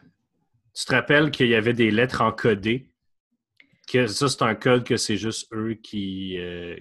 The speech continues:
qui utilisaient. Euh, sinon, il y avait plein d'autres trucs, euh, de d'autres, euh, de d'autres collaborateurs, euh, de Srank et des chevaliers, euh, qui étaient partis à ta recherche.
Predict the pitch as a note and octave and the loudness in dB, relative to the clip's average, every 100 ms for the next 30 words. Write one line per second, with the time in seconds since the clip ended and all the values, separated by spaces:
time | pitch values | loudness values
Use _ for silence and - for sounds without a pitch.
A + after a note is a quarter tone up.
0 | - F#2+ - G2+ F#2 F#2+ G2+ C3+ _ _ | -16 -16 -10 -10 -8 -8 -8 -12 _ _
1 | _ _ _ _ _ F#2+ F#2 F2+ F#2 - | _ _ _ _ _ -12 -10 -10 -10 -8
2 | G#2+ G#2 F#2+ F#2 A2+ A#2 A2 G#2 - - | -4 -2 -2 -2 -2 0 0 -4 -6 -2
3 | A2+ - G#2+ F#2+ F#2+ F2+ F#2 F2 G#2+ A2 | -2 -2 -2 0 -2 -4 -4 -2 0 -2
4 | G#2+ G#2+ F#2 F2 E2+ E2+ D#2+ - _ _ | -4 -8 -8 -8 -10 -10 -12 -16 _ _
5 | _ _ - - - G2+ A2 A2+ - G#2+ | _ _ -20 -18 -10 -4 -2 -4 -4 -2
6 | G2 G2+ F#2 F2+ G2 F#2 F#2+ F#2+ F#2 F#2+ | 0 0 -2 -4 -6 -6 -8 -12 -16 -16
7 | F2+ - - _ _ _ _ _ _ - | -16 -18 -20 _ _ _ _ _ _ -10
8 | F#2+ - G2+ G2+ G2+ F#2 F2+ G2+ F2+ F2 | -6 -6 -4 -6 -4 -6 -4 -6 -6 -8
9 | F#2 G2 F#2 E2+ E2 - - G2 F#2 - | -8 -6 -6 -6 -10 -14 -14 -12 -8 -10
10 | - F2 F#2 E2+ - - - _ | -10 -10 -10 -10 -12 -18 -20 _